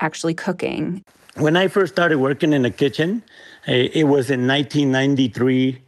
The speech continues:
Speaker 2: in, uh, in Atlanta.
Speaker 1: And, you know, he started working in a kitchen mainly because he heard about a job through one of his cousins in a restaurant, not because he had this great dream of becoming a famous chef.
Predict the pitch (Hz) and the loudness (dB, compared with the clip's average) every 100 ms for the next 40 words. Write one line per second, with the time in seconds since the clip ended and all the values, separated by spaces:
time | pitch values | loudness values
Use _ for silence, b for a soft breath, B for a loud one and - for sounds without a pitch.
0 | b b b - 135 120 117 110 110 104 | b b b -6 -2 0 0 0 0 -2
1 | 101 - - 117 117 110 120 123 123 120 | -6 -14 -8 -2 -2 0 0 0 0 -4
2 | 104 - _ b b 160 160 160 165 - | -8 -12 _ b b -2 0 -2 -4 -4
3 | 180 165 156 - 185 175 _ - - 180 | 0 0 0 -2 -4 -4 _ -16 -2 0
4 | 190 180 190 185 175 175 - 175 170 170 | 2 0 0 0 -2 -2 -4 -4 -2 0
5 | 165 175 175 160 165 - 156 160 160 - | 0 0 0 -2 -4 -2 0 0 -2 -10
6 | _ B B B B B _ - 170 151 | _ B B B B B _ -2 0 2
7 | 175 160 160 - 156 160 151 151 151 160 | 0 0 0 0 0 0 0 0 -2 -4
8 | 156 156 160 - - 175 165 156 156 156 | -2 -2 -4 -8 -4 -4 0 0 0 -2
9 | - - - 160 151 151 - - 156 156 | -6 -14 -6 -4 -2 -2 -4 -4 -2 -2
10 | - 156 - 151 - 151 151 151 - - | -2 -2 -2 -6 -6 -2 -2 -2 -8 -16
11 | b b b b _ 175 151 151 151 156 | b b b b _ -6 -2 -2 -2 -4
12 | - 175 165 165 - 160 175 170 160 156 | -6 -4 -2 -2 -4 0 2 2 0 -2
13 | 156 175 160 151 156 156 156 160 - 165 | -6 -2 -2 -2 -2 -2 -2 -4 -2 -2
14 | - - - | -2 -8 -18